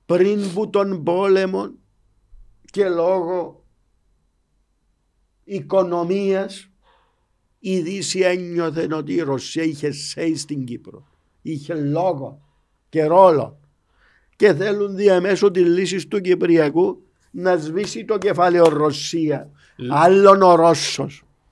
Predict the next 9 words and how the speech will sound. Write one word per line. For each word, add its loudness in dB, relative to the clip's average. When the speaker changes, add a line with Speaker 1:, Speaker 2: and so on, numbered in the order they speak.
Speaker 1:
Άλλον -6
ο 0
Ρώσος. -6
Που -2
οι 0
Ρώσοι -4
εδάμε, -6
οι -16
παραπάνω, -8